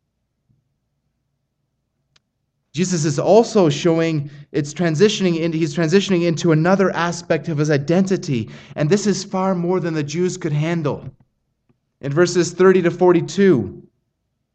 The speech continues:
again, these verses don't just show the glories of eternal security,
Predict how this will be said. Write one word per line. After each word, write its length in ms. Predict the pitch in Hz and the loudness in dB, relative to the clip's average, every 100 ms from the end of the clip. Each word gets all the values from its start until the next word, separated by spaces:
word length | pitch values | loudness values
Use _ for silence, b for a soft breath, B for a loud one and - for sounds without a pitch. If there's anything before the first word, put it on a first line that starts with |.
| _ _ _ _ - | _ _ _ _ 0
again, 160 | 202 | 4
these 140 | 190 160 | 4 4
verses 400 | 214 233 208 151 | 4 4 2 2
don't 180 | 185 | 2
just 180 | 185 185 | 2 0
show 160 | - 190 | 2 2
the 80 | 165 | 2
glories 440 | 143 175 202 185 | 0 2 4 2
of 100 | 165 | -2
eternal 320 | 165 185 180 | -4 0 0
security, 880 | 170 151 143 214 226 220 160 170 175 | 0 -2 -2 0 2 2 0 0 -2